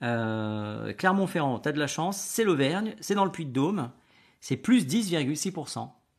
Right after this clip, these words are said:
d'accord, à deux mille sept cent quarante-cinq euros. Donc ça ne veut pas dire que quoi que tu vendes à Clermont-Ferrand, ça va, ça vaut, pardon,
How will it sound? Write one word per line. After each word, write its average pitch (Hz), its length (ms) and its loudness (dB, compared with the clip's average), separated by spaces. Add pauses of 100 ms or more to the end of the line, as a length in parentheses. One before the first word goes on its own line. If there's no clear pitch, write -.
(320)
d'accord, 127 460 -4 (360)
à 120 120 4
deux 113 200 6
mille 190 440 4
sept 139 240 -4
cent 180 180 0
quarante-cinq 143 600 -2 (100)
euros. 104 300 -4 (360)
Donc 123 160 -6
ça 202 220 4
ne 185 80 4
veut 180 160 4
pas 175 160 2
dire 156 340 -4 (160)
que 127 100 -4
quoi - 440 0
que 226 100 -8
tu 196 160 -2
vendes 180 340 2
à 120 120 -6
Clermont-Ferrand, 127 560 -2
ça 117 160 -8
va, 120 340 0
ça 110 140 -8
vaut, 135 220 0
pardon, 113 320 -4